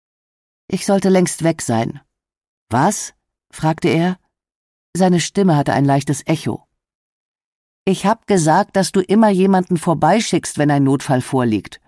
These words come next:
log sie. „Wo bist du?“ „Im College“, antwortete er. „Ich warte auf die Hilfswauwaus.“ Er benutzte ihre Insider-Bezeichnung für die Wachleute an der Grand Tech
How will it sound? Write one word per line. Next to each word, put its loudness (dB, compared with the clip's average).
log 0
sie. -6
„Wo 2
bist -2
du?“ -2
„Im 0
College“, -2
antwortete -2
er. -6
„Ich 0
warte 2
auf -2
die 0
Hilfswauwaus.“ -2
Er 0
benutzte 0
ihre 0
Insider-Bezeichnung -2
für -2
die -2
Wachleute -2
an 0
der -2
Grand 0
Tech -4